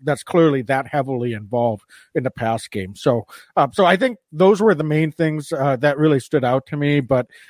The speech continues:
uh, definitely need to be better situationally, uh, in both third down and in the red zone. Uh, so I'm hoping that with a week two game plan, uh, we can find some other ways to get some,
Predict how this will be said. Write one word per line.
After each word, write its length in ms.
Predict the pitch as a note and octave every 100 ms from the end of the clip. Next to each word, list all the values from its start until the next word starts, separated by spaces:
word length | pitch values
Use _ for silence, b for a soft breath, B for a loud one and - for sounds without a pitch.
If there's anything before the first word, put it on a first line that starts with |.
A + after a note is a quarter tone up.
| B
uh, 180 | C#3 C3 A#2
definitely 600 | F3 F3 F#3+ D#3 D#3 C#3+
need 200 | C#3+ B2
to 60 |
be 100 | C3
better 260 | A#2+ B2+ A#2
situationally, 1000 | - - B2 A#2 A#2+ - B2+ B2+ A#2+ A#2 -
uh, 200 | B2 B2 B2+
in 140 | C3
both 260 | C3+ B2 -
third 180 | C#3
down 300 | B2 A#2+ A#2+
and 100 | A#2
in 80 | A#2+
the 80 | A2+
red 180 | A#2 A#2
zone. 360 | C3 C#3 C#3+ C#3 B B C3
Uh, 220 | A#2+ A#2+
so 200 | - C3+
I'm 160 | C#3+
hoping 380 | C3+ D#3+ D3 C3
that 280 | B2+ B2 B2 _ -
with 240 | C#3+ C3
a 120 | C#3 C3
week 300 | D3 D3 -
two 420 | D#3+ C3 B2 B2 b b b
game 240 | D#3 D#3 D#3
plan, 520 | E3+ D#3+ D#3 D#3+ D#3+
uh, 180 | D#3+ C#3 B2
we 160 | D#3
can 160 | D#3 C#3
find 240 | D3+ C#3
some 140 | C3+ C#3+
other 180 | C3+ B2
ways 300 | B2+ B2 -
to 100 | A#2+
get 140 | B2
some, 260 | - A#2